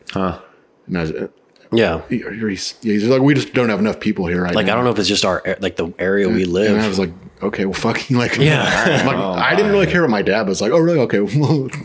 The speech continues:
Speaker 2: th-, thanks."
Speaker 3: Yeah.
Speaker 2: And then, like, after I got the Challenger, he's just like, "You should take, you should take it, take it over there."
Speaker 1: Go show him.
Speaker 2: Yeah.
Speaker 1: <laughs> Yeah, he's still too busy.
Speaker 2: Yeah.
Speaker 1: The only, um,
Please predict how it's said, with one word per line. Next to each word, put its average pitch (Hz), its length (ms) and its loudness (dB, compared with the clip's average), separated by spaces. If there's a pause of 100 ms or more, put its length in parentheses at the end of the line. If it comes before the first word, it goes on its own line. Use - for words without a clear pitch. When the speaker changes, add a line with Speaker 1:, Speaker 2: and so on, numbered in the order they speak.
(160)
Speaker 2:
th-, 113 220 0
thanks." 98 440 -2 (220)
Speaker 3:
Yeah. 92 160 2
Speaker 2:
And 110 160 0
then, 117 120 0
like, 110 140 0
after 101 240 -2
I 95 40 0
got 92 160 -2
the - 60 -8
Challenger, 87 420 -4
he's 85 100 -4
just 85 100 -12
like, 92 100 0
"You 131 80 4
should - 120 -4
take, 123 120 -2
you 131 100 -8
should - 400 -12
take 123 220 0
it, 92 180 -4 (420)
take 113 180 0
it 92 80 2
over 104 160 2
there." 95 320 0
Speaker 1:
Go 87 80 -2
show 78 340 -2
him. 80 160 -4 (160)
Speaker 2:
Yeah. 135 360 2
Speaker 1:
<laughs> 101 40 -6
Yeah, 123 120 -2
he's 143 160 -4
still 123 180 -8
too 110 140 -16
busy. 120 260 -10 (120)
Speaker 2:
Yeah. 71 240 -4 (500)
Speaker 1:
The 104 420 4
only, 120 840 -2 (180)
um, 85 580 -4